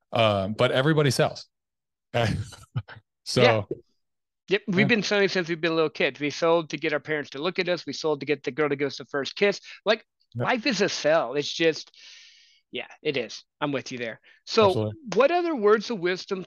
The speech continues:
Speaker 2: thoughts, stuff that we haven't talked about that you might wanna leave with the guests before we, or be, with the audience before we go? <laughs> I said guests, but, you know,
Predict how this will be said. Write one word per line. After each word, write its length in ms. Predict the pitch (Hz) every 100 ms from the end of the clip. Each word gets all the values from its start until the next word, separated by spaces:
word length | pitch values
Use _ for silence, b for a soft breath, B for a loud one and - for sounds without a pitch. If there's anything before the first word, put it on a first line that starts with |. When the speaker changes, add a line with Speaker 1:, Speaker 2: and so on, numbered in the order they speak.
| _
Speaker 2:
thoughts, 420 | 196 185 190 - - -
stuff 280 | - 220
that 120 | - 175
we 120 | 165
haven't 340 | - 240 220
talked 260 | - 196 -
about 240 | 180 175
that 140 | 147 170
you 80 |
might 200 | 165 165
wanna 280 | 170 160 160
leave 520 | 147 147 156 165 165
with 240 | 139 143 139
the 80 | -
guests 320 | 123 139 131
before 300 | - - 135
we, 300 | 131 127 135 _ -
or 80 |
be, 100 | 156
with 200 | 190 196
the 100 | 170
audience 280 | 160 160 151
before 260 | 156 - 147
we 100 | 139
go? 140 | 165
<laughs> 200 | - 185
I 60 | 151
said 240 | - 143
guests, 320 | 117 113 120
but, 80 | - -
you 80 |
know, 100 | 143